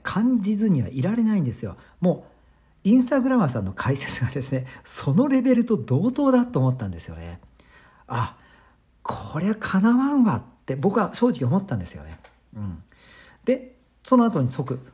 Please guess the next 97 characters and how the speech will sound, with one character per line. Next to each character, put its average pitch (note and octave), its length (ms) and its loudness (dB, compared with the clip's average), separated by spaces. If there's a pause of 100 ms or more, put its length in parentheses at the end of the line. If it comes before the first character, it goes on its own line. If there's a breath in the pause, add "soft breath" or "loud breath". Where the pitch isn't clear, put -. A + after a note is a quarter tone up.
(100)
こ - 200 0
の B3 120 -6
人 - 220 -8
た C#3+ 140 -4
ち - 160 -8
は B2 360 0
ど A#3+ 220 0
う F4 80 0
や E4 120 -2
っ D#4+ 60 -12
て - 160 -8
こ - 140 -4
の B3 80 4
解 B3 400 0
像 D4 220 -4
度 C3+ 100 -6
と C3 400 0
言 G3+ 240 0
語 A3+ 120 4
力 B2+ 220 -4
を A2+ 60 -4
高 A2 320 -4
め G3+ 100 2
た A2+ 120 -4
の F2 80 -6
か - 240 -10 (180)
と - 140 -4
い - 20 2
う - 20 2
の F#3+ 60 0
を C#3 40 -2
思 C#3 100 -4
っ - 40 -16
た - 120 -6
ん B2+ 40 -2
で G#2 60 -6
す - 40 -16
よ F#2+ 100 -8
ね。 F#2+ 80 -6
や - 1120 -16
っ - 20 -18
ぱ - 60 -16
り - 80 -16
相 - 180 -8
当 C4+ 100 -4
勉 B3+ 160 0
強 C4 120 -2
し B3 60 -2
て D#4 40 -4
る D4 60 0
み A#3+ 40 2
た F#3 100 2
い - 20 2
で B2+ 60 -4
す - 40 -10
ね。 C#3+ 240 0 (220 loud breath)
一 D3+ 180 0
日 A3+ 220 2
に D3 60 4
二 C3+ 100 6
時 F#3+ 120 -2
間 C4+ 160 2
は C#3+ 80 2
や B2+ 100 2
っ - 20 -2
ぱ C3 80 -4
り B2 80 2
Instagram D3+ 460 -2
見 B2+ 120 -2
て、 B2+ 300 -2
で、 A#3+ 320 0
た C#4+ 160 -6
だ - 100 -14
見 F3+ 120 2
る D#3+ 120 2
だ C3 140 -2
け D3 100 -4
じ C#3 60 -2
ゃ - 20 -2
な G2+ 80 -4
く - 140 -16
て、 A#2 260 0 (340 loud breath)
こ - 140 -4
の C#4 300 -4 (680 loud breath)
バ F#3+ 240 0
ズ - 120 -12
っ - 20 -20
て - 180 0
る F3+ 160 0
イ D#3 80 0
ン D3+ 100 0
ス C3 100 -8
タ、 C#3 220 -2
そ - 140 -4
れ D#3+ 80 -2
か F3+ 100 2
ら C#3 380 0